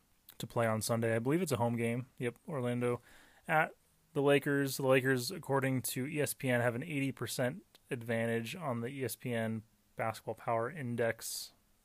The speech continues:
matchup predictor. So the Lakers should, I mean, this is an obvious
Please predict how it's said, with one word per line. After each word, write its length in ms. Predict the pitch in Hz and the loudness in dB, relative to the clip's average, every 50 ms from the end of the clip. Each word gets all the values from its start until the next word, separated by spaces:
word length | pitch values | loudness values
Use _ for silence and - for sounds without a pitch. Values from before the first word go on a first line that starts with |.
| - - | -10 -6
matchup 340 | 120 113 110 - - - - | -4 -4 -4 -4 -6 -12 -10
predictor. 540 | - 113 110 107 - - 117 113 117 - _ _ - - - _ - _ _ _ _ _ _ _ _ _ _ - - _ _ _ | -6 -6 -6 -6 -4 -4 -4 -4 -4 -6 _ _ -20 -20 -20 _ -20 _ _ _ _ _ _ _ _ _ _ -20 -20 _ _ _
So 200 | - - 143 131 | -2 2 2 4
the 80 | 120 135 | 6 8
Lakers 240 | 147 175 185 196 - | 6 6 6 4 4
should, 160 | - 208 156 | 4 2 2
I 60 | 156 | 2
mean, 320 | 139 131 127 123 123 143 151 | 2 2 2 0 -2 -4 -6
this 180 | 139 131 - - | -6 -6 -6 -4
is 80 | 123 | -2
an 60 | 127 | 2
obvious 540 | 123 123 120 117 120 113 107 - - - - | 4 4 4 4 2 0 0 -2 -8 -10 -12